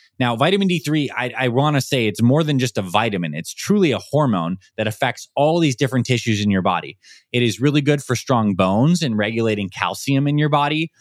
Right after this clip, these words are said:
um, but it's also hugely important for your immune system, for your mood, for recovery from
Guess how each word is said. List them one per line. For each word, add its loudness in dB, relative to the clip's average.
um, 0
but 0
it's -2
also 0
hugely -2
important 0
for 0
your -2
immune 2
system, 0
for -4
your -4
mood, 2
for -2
recovery -2
from -10